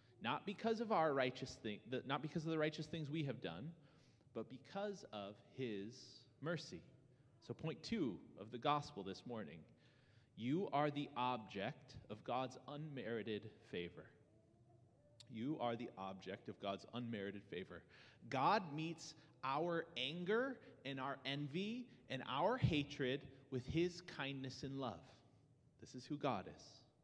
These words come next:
God's love, it kind of short circuits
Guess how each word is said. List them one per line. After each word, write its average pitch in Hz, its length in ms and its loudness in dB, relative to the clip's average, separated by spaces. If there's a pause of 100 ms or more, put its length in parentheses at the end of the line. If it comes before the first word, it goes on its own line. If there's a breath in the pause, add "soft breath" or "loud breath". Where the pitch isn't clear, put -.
(560 loud breath)
God's 165 380 6
love, 165 480 6 (400 loud breath)
it 113 120 -12
kind 160 240 0
of 131 100 4
short - 440 2
circuits - 640 0